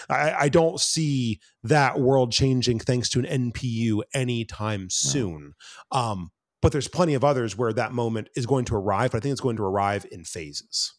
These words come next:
Speaker 2: Yeah, I think so. I mean, the first thing that I can see, the first thing that I, oh, sorry, not that I can see, the first thing that I can think of in my head that would benefit hugely from it is, um, an-, antivirus, um,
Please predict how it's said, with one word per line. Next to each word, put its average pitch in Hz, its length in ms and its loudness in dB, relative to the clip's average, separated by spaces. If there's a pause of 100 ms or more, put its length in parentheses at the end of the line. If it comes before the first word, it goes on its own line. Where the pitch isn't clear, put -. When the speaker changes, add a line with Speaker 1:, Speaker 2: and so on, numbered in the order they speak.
(120)
Speaker 2:
Yeah, 95 160 2
I 90 40 2
think 90 160 -4
so. 80 260 -2
I 87 60 -2
mean, 90 160 0
the 87 80 -2
first 113 320 -2
thing 107 140 -4
that 92 100 -2
I 85 120 -2
can 82 160 -6
see, - 260 -6
the 85 100 -10
first 110 220 -2
thing 107 100 -6
that 87 100 -4
I, 71 220 -4
oh, - 120 -12
sorry, - 340 -16
not - 80 -14
that - 100 -10
I 64 60 -6
can 120 120 -16
see, 73 120 -10
the 69 80 -10
first 110 160 -2
thing 101 100 -6
that 85 120 0
I 87 80 0
can 69 120 -6
think 90 280 -6
of 85 120 -2
in 82 100 -6
my 67 120 -4
head 73 360 -4 (300)
that 71 120 -4
would 73 140 -2
benefit 78 360 -2
hugely 80 480 -6
from 85 260 -2
it 87 160 -4 (380)
is, 82 360 0
um, 71 360 0 (920)
an-, 101 180 -2 (100)
antivirus, 85 840 0 (340)
um, 73 320 0